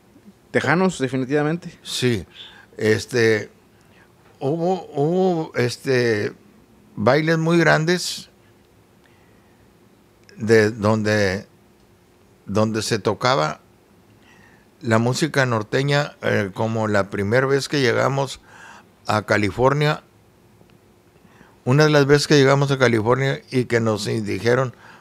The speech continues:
Speaker 2: "Van a tocar en Hollywood". No sé, para mí se me hacía algo muy,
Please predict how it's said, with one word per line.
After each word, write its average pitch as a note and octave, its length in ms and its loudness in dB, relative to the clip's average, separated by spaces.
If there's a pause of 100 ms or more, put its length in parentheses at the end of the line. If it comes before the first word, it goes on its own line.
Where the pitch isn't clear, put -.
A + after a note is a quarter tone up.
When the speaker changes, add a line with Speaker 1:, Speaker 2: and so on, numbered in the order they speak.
(100)
Speaker 2:
"Van B2 180 -2
a C3 60 0
tocar A2+ 320 -2
en A#2 180 -2
Hollywood". B2 420 0 (1200)
No G2 140 -8
sé, F2+ 260 -8 (880)
para G#2+ 280 0
mí F3+ 300 0 (720)
se A2 220 0
me G#2+ 120 2
hacía B2+ 360 2
algo C3+ 260 -2
muy, B2+ 540 -2